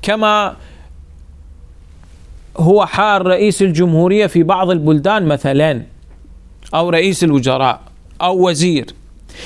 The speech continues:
ليس له عمل غير التنفيذ، يعني يجي الأمر من فوق وهو ينفذ. زين،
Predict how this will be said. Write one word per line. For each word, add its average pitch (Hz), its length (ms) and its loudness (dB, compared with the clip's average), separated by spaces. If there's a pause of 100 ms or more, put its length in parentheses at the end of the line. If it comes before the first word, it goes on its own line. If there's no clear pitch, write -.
(140)
ليس 254 540 2
له 202 380 0
عمل 175 460 0
غير 240 400 2
التنفيذ، 175 760 -2 (520)
يعني 165 460 2
يجي 170 360 0
الأمر 165 420 0
من 208 200 2
فوق 240 420 2 (480)
وهو 202 280 2
ينفذ. 185 480 -2 (1900)
زين، 135 340 0